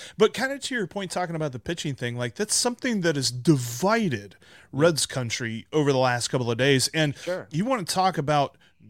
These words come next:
Speaker 1: nuclear, how quickly it's gone wrong, every single pitcher that was acquired at the deadline, their first start or their first appearance with their new team,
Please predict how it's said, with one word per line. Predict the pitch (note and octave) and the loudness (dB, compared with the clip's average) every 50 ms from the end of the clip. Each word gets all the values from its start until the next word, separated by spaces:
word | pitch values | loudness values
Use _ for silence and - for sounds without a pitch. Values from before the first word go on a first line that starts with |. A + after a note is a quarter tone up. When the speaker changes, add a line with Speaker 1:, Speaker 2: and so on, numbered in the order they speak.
| G2+ G2 G2 | -20 -6 0
Speaker 1:
nuclear, | A#2 F#3 A3+ - - - C#3 A#2+ G#2 F#2+ F#2 F#2 - - - - - - | 2 2 2 2 0 0 0 0 -2 -4 -6 -10 -12 -18 -20 -20 -6 2
how | - E3+ F3+ - | 4 4 4 4
quickly | - - - G3 G#3 G#3 - F3 E3+ D3+ | 2 0 0 2 2 2 2 2 2 2
it's | C#3 - - | 2 0 0
gone | - D3 C#3+ C#3 C3 A#2+ A#2 | 0 0 2 2 2 0 2
wrong, | B2 D3+ G3 F3+ D3+ B2 G2+ - - - _ _ - | 4 6 6 6 4 2 -2 -6 -14 -20 _ _ 2
every | G3+ C4 B3+ C4+ A3+ | 2 2 2 2 2
single | E3+ - G3+ G#3+ G#3+ F#3+ D#3 B2+ | 2 2 2 2 2 2 0 0
pitcher | - - F#3+ G#3 - E3+ D3 | 0 0 0 0 0 0 0
that | C3 B2+ | 0 -2
was | B2 B2+ A2 | -2 -4 -6
acquired | A2 - - D#3+ F3 F#3+ F3+ D#3+ | -6 -2 2 4 4 4 4 2
at | C#3 - | 0 -2
the | - G#2 | -6 -4
deadline, | G2 C#3 F3 F#3 C#3+ C3+ B2+ A#2+ A#2 A2+ G#2+ | 0 0 2 2 4 2 2 2 0 -2 -2
their | G2+ E3+ A3+ A#3 | 2 4 4 4
first | - - - F#3+ F#3 - - | 4 2 0 2 2 2 0
start | - - D#3 D#3+ F3+ E3+ - | 0 2 4 4 4 2 0
or | B2+ B2 | -2 -2
their | C3 D#3+ F3 | 0 -2 -2
first | - E3 D#3+ D3 - - | -2 -2 -4 -4 -4 -6
appearance | A#2+ - D3 D#3+ D#3+ D3+ - - | -8 -6 -4 -4 -4 -4 -4 -6
with | C3 A2+ | -6 -4
their | - A#2 A2+ | -4 -4 -2
new | A#2+ C#3 D#3 | -2 -2 -4
team, | D3 - - C#3 D3+ F3+ G3 F#3 | -4 -4 -4 -2 -2 -2 -4 -4